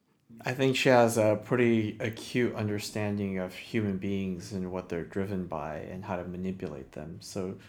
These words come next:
she's, she's also showing that breaking in, uh, to networks is not just about technology, but oftentimes just about social engineering.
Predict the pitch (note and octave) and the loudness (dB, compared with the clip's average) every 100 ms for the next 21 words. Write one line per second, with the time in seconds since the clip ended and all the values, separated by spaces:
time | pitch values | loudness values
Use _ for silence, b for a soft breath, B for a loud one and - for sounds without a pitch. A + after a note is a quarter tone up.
0 | B B - A2+ G2+ - - B B B | B B -2 0 0 -2 -10 B B B
1 | B B - - - - - - D3+ C3+ | B B -20 -20 -20 -20 -10 -2 4 10
2 | F3+ F3+ D#3+ - C3 A#2+ A#2 A2+ G#2 G2+ | 10 10 6 8 8 8 8 8 8 6
3 | F2 - - - - A#2 B2 B2 A#2 A2 | 4 -6 -20 -12 4 6 6 2 2 4
4 | A2 G#2+ G2+ A2 - G2 F#2+ - F#2+ - | 4 2 0 -2 -4 -4 -4 -4 -6 -6
5 | G2+ G#2 G#2+ G#2+ F#2+ F#2 - F#2 G2 F#2+ | -2 0 0 -2 -4 -4 -10 -6 -4 -2
6 | G2 - F#2 F2 E2+ - - F#2+ G2 G2 | -4 -8 -4 -2 -4 -6 -6 -2 -2 -2
7 | F#2 E2 F2 F2 F2+ F#2 F2+ F2+ - F2 | -4 -8 -8 -4 -4 -4 -8 -10 -8 -8
8 | F2 - G2+ - D#2+ - - G2 - F2 | -8 -10 -12 -10 -10 -10 -8 -8 -6 -8
9 | F2+ - F2 F#2 F2 | -8 -8 -6 -6 -6